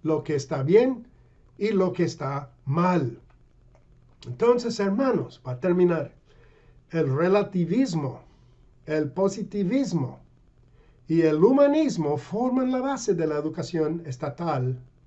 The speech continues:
actual. Estos son los principios de la religión que predomina en las escuelas públicas del mundo occidental, ¿no? Aquí en Estados Unidos. Y en México, y en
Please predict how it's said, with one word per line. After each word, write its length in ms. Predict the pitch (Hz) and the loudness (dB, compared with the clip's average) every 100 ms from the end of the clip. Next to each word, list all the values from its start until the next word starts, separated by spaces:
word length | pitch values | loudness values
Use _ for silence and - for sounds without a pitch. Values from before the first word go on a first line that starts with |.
| - _ _ | -20 _ _
actual. 560 | 135 - 160 - 127 - - _ _ _ _ _ _ _ - - - - | -14 -8 -2 -2 -2 -10 -20 _ _ _ _ _ _ _ -20 -20 -20 -6
Estos 440 | 185 202 - 262 240 | 0 0 2 -2 0
son 260 | 214 214 | 2 4
los 160 | 202 190 | 4 4
principios 840 | 180 170 165 247 247 - 226 208 | 6 6 6 0 -4 -2 -2 -2
de 140 | 165 156 | -2 -2
la 160 | 147 | -2
religión 800 | 135 135 127 123 - 165 175 196 196 | -2 -2 -2 -4 0 2 4 2 -2
que 260 | 170 170 | 0 0
predomina 1000 | 175 - 143 127 135 131 175 285 202 147 | 0 -4 -2 -2 0 2 4 2 2 0
en 120 | 143 | 0
las 140 | 139 123 | -2 -4
escuelas 420 | 123 - 147 123 | -10 -2 -2 -2
públicas 460 | - 123 123 - - | -4 -4 -4 -6 -6
del 120 | 123 | -2
mundo 320 | 139 165 131 | 0 2 0
occidental, 680 | 123 - 135 131 127 131 120 | -4 -6 -4 -2 -4 -4 -4
¿no? 100 | 127 | -6
Aquí 320 | 143 - - | -12 -12 -6
en 60 | 165 | -4
Estados 360 | 139 175 175 175 | -4 -8 -8 -8
Unidos. 260 | 214 - - _ _ _ _ _ _ _ - - | -10 -12 -16 _ _ _ _ _ _ _ -20 -14
Y 160 | - 160 | 0 4
en 140 | 196 | 4
México, 720 | 156 170 180 196 180 175 180 175 | 2 4 2 2 0 0 2 4
y 160 | 170 | 2
en 320 | 185 190 180 | 2 0 -2